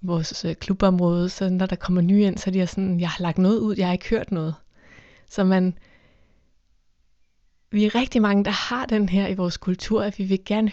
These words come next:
høre noget fra andre. Vi vil gerne valideres.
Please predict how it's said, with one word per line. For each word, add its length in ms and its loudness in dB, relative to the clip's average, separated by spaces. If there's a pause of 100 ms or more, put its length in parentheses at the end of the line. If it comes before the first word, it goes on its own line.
høre 180 2
noget 220 2
fra 240 -8
andre. 320 -4 (760)
Vi 60 -2
vil 100 4
gerne 260 2
valideres. 880 -2